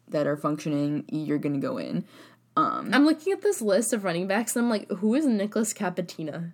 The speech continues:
Speaker 2: I've never heard that name before."
Speaker 1: Um, he was probably, um,
Speaker 2: He had two rushing yard, or he had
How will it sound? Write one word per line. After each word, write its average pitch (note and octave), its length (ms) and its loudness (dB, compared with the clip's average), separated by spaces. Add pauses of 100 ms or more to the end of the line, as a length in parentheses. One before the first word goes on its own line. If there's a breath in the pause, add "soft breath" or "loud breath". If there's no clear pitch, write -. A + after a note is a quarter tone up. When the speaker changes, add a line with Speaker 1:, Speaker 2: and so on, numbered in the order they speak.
Speaker 2:
I've G3+ 200 0
never G3 260 4
heard F#3 200 0
that E3 120 -4
name D#3 160 -8
before." F3 480 -6 (240)
Speaker 1:
Um, E3+ 400 -4
he F3 80 -6
was F#3 140 -10
probably, A#3+ 840 0
um, F3 680 -4 (1400)
Speaker 2:
He B3+ 100 2
had B3+ 120 6
two A#3 200 4
rushing F3 340 0
yard, D3 240 -8
or G3+ 120 4
he G#3 160 6
had G3 200 2